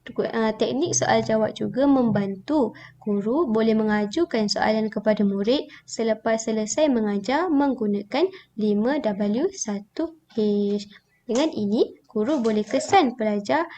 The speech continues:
yang tidak fokus ataupun kurang faham tentang tajuk. Dengan ini, guru boleh mengulang semula pelajaran ataupun mendapatkan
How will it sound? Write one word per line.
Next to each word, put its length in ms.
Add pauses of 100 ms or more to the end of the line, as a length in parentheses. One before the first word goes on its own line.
(160)
yang 160
tidak 320
fokus 560
ataupun 560
kurang 400
faham 400 (360)
tentang 560
tajuk. 400 (320)
Dengan 320
ini, 400
guru 400
boleh 400 (240)
mengulang 400
semula 320
pelajaran 880
ataupun 800
mendapatkan 720